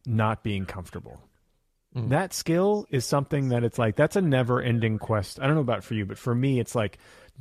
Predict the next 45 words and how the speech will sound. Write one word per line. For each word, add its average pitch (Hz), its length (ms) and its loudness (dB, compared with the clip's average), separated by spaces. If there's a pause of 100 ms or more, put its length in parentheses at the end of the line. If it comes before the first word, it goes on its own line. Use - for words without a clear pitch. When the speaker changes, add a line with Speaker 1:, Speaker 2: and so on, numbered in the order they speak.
(120)
Speaker 1:
you 170 120 0
know, 127 100 2
just 147 260 -2
when 151 120 -2
you 139 100 0
think, 131 280 -6
like, 117 180 -2
"Okay, 156 300 0
I'm 120 140 0
cool 160 320 0
with 123 180 0
this 123 540 -4 (540)
thing," 101 420 -2
whether 131 260 4
that's, 127 280 0
like, 113 380 -2
a 117 100 -6
B 135 280 -2
major 123 400 2
scale 113 720 0 (420)
or 113 640 0
playing 127 400 2
in 113 120 0
public 117 720 0 (240)
or 110 760 0 (440)
playing 139 320 -2
in 123 80 0
front 131 220 2
of 113 80 2
a 117 40 0
hero 117 1120 4
or 113 240 -4
playing 123 280 -4
in 117 80 0
front 123 160 0
of 113 60 0
a 117 40 0
huge 123 320 -2
crowd, 117 360 4
or, 127 120 2
I 139 40 -2
mean, 147 120 2
it 147 60 0
just 208 180 0
keeps, - 400 0